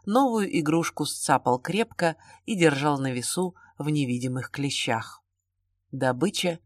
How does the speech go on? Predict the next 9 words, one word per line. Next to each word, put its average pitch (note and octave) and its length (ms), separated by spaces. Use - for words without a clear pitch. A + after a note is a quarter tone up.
не E3 180
могла D#3+ 480
двинуть E3 640
и C#3+ 120
когтем. C3+ 680
Аська - 320
подавила D3 640
нервический C#3+ 680
смешок, D3 560